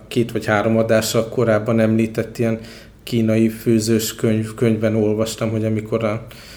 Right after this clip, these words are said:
az európai, illetve angol hölgy próbálta bemutatni, akkor,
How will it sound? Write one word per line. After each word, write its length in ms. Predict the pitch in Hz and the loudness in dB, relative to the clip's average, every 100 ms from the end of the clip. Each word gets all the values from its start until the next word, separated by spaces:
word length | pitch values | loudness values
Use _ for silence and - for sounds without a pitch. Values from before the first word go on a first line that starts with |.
| - | -12
az 140 | 117 120 | -2 2
európai, 680 | 110 110 104 - 110 107 | 4 4 0 2 2 2
illetve 340 | 120 110 - 107 | 2 0 2 2
angol 600 | 107 110 107 107 117 139 - - - - | 2 -2 2 2 0 -4 -12 -20 -20 -4
hölgy 380 | 117 107 107 - | 0 0 -2 -2
próbálta 500 | 117 113 113 113 113 | 2 4 4 2 0
bemutatni, 480 | 110 110 107 - 110 | 0 0 -2 -4 -4
akkor, 340 | 107 - 120 | -2 -4 -4